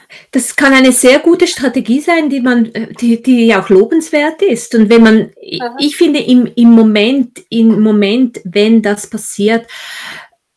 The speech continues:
Speaker 1: muss gar nicht groß gehandelt werden. Ich finde, das kann man sehr gut im Nachhinein nochmals anschauen und dann vielleicht wirklich das auch so besprechen, dass das eine gute Strategie sein kann. Wirklich einfach Abstand zu nehmen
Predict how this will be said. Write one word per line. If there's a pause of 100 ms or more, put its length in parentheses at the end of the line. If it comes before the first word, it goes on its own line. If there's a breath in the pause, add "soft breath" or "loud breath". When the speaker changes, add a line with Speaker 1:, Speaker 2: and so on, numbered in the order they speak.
(220)
Speaker 1:
muss
gar
nicht (240)
groß
gehandelt
werden.
Ich
finde,
das
kann
man
sehr
gut
im
Nachhinein
nochmals
anschauen
und
dann
vielleicht
wirklich (420 loud breath)
das
auch
so
besprechen,
dass
das
eine
gute
Strategie
sein
kann.
Wirklich
einfach
Abstand
zu
nehmen